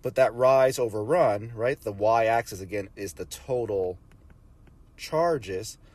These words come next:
divided by the total hours, right? So the slope represents how much money this contractor is charging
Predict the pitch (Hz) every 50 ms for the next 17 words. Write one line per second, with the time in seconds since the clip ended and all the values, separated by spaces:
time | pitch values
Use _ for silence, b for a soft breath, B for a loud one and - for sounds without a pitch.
0 | b b b b - 110 101 110 117 120 123 120 120 98 - 107 104 101 95 101
1 | 92 - - - 117 107 98 92 90 90 90 87 - - - - - _ - _
2 | - - - - - - - - - - - - - - - - - 87 95 98
3 | 101 98 92 82 67 - - - - - - - - - _ - - 95 98 95
4 | - 110 92 92 - - - 143 139 131 - 120 113 98 - 92 95 107 101 -
5 | - - 113 110 110 110 104 95 - - 98 104 110 117 113 104 92 90 85 85
6 | 95 b b b b b b b b b b - - _ - - 95 95 95 110
7 | 104 - - - 123 113 117 113 - - 101 87 85 - - 85 82 - - -
8 | - 156 160 147 113 101 92 92 90 92 95